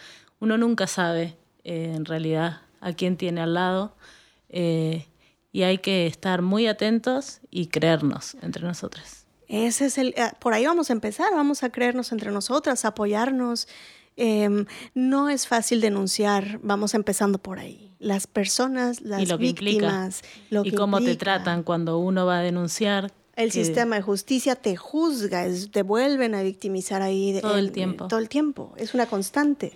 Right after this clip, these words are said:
Speaker 1: Yo tengo una amiga que sufrió una violación por su expareja, el padre de su niño, y la acompañé a hacer los trámites que se hacen cuando a una resulta violada. Y la volvieron a violar otra vez,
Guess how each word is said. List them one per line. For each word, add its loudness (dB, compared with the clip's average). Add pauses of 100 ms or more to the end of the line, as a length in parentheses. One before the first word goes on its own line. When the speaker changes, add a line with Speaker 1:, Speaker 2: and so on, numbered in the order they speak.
(120)
Speaker 1:
Yo -6
tengo -2
una 0
amiga 0
que 0
sufrió -4
una 0
violación -2
por -2
su -4
expareja, -4
el -6
padre -2 (380)
de -10
su -6
niño, -2 (580)
y 2 (360)
la 2
acompañé 2
a 0
hacer -2
los -2
trámites 0
que -6
se -4
hacen -4
cuando -2
a 0
una 2
resulta -4
violada. -2 (960)
Y 2
la 2
volvieron 2
a 2
violar 2
otra -2
vez, -8